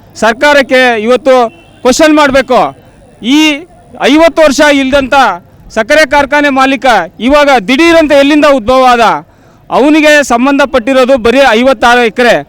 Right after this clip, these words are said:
ಮೂರು ಸಾವಿರದ ಆರುನೂರು ಎಕರೆ ಜಮೀನು. ಇದು ಸರ್ಕಾರಿ ಜಮೀನು, ಇದು ಅಪ್ಸೆಟ್ ಪ್ರೈಸ್ ರೂಪದಲ್ಲಿ ಅವನಿಗೆ ಕಬ್ಬು ಬೆಳೆಯೋಕ್ಕೆ ಕೊಟ್ಟಿರೋಂಥ ಜಮೀನು.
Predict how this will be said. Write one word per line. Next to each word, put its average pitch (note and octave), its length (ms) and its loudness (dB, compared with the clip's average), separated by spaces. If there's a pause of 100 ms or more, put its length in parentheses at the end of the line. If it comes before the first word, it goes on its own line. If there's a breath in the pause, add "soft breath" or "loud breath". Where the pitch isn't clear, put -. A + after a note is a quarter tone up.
(340 soft breath)
ಮೂರು C4 220 0
ಸಾವಿರದ C#4+ 420 2
ಆರುನೂರು C4+ 360 2
ಎಕರೆ B3+ 340 0
ಜಮೀನು. A#3+ 460 0 (520 soft breath)
ಇದು A3+ 180 -4
ಸರ್ಕಾರಿ C#4+ 480 0
ಜಮೀನು, A#3+ 580 -2 (240 soft breath)
ಇದು B3 180 0
ಅಪ್ಸೆಟ್ A#3 400 0
ಪ್ರೈಸ್ B3+ 280 0
ರೂಪದಲ್ಲಿ A#3 600 0
ಅವನಿಗೆ A#3 640 0 (500 soft breath)
ಕಬ್ಬು A#3+ 240 0
ಬೆಳೆಯೋಕ್ಕೆ C4 560 0
ಕೊಟ್ಟಿರೋಂಥ A#3+ 500 -2
ಜಮೀನು. A3+ 420 0